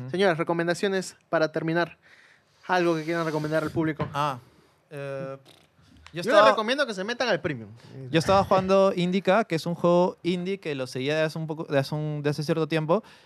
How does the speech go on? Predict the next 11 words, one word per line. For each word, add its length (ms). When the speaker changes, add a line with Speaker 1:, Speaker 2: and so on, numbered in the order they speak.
Speaker 1:
El 120
concepto 380
es 80
locazo, 560
es 240
la 80
historia 400
de 200
una 460
monjita 1000
que 440